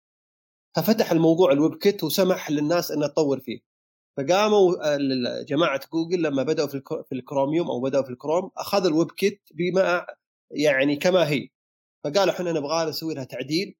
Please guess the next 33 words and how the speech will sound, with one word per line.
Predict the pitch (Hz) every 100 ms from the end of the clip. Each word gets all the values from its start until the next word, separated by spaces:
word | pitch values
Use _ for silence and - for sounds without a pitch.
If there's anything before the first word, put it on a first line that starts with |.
| _ _ _
وتطوير | - 143 143 156 196 147
على | 139
أساس | 135 165 143 -
إنها"، | 135 156 156
طبعا | 131 127 - - _ _ _ _ 117
من | 127
المفارقات | 131 131 139 139 - 160 127 139
إنهم | 135 127
يقولون: | 127 147 131
"نبغى | 131
نطورها | 123 127 165 160
على | 120
أساس | - 135
نزيد | 139 147 165
الأمان | - 143 139 120
فيها". | - 110 - _ _
<laughs> | _ - 554 - 605 139 131 - - _
فهم، | 147 139 165 208 233
فهم | 185 170 170 160 160 190 202 165
مسكوا، | 160 160 - -
مسكوا | 165 175 170 160
النظام | 151 156 139 120
من | 156
الصفر | - 160 208 208 _ _ _ -
وأعادوا | 143 147 160 147
هيكلته، | 147 147 170 165 202 175
هيكلة | 147 143 135 135
الويب | 135 139
كيت | - 196 196 _ _ _ _
بشكل | 160 208 214 226
يتواءم | 175 165 160 202 220 165
مع | 160
الكروميوم. | 135 - 143 110 110